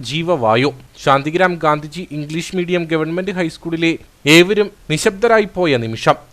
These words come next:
നിലത്ത് വീണ് ശ്വാസം നിലച്ച തന്റെ ഉറ്റ സുഹൃത്തിന്റെ ജീവൻ രക്ഷിക്കാൻ അഭിനന്ദു പാഞ്ഞെത്തി. പെട്ടെന്ന് ഓർമ്മയിലെത്തിയ പ്രഥമ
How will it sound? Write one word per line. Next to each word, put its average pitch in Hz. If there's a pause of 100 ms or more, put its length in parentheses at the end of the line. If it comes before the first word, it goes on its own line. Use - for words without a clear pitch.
(220)
നിലത്ത് 151
വീണ് 180
ശ്വാസം 170
നിലച്ച 160 (120)
തന്റെ 143 (120)
ഉറ്റ - (140)
സുഹൃത്തിന്റെ 165 (100)
ജീവൻ 151 (100)
രക്ഷിക്കാൻ 151 (180)
അഭിനന്ദു 165 (140)
പാഞ്ഞെത്തി. 123 (480)
പെട്ടെന്ന് 151 (440)
ഓർമ്മയിലെത്തിയ 175
പ്രഥമ 156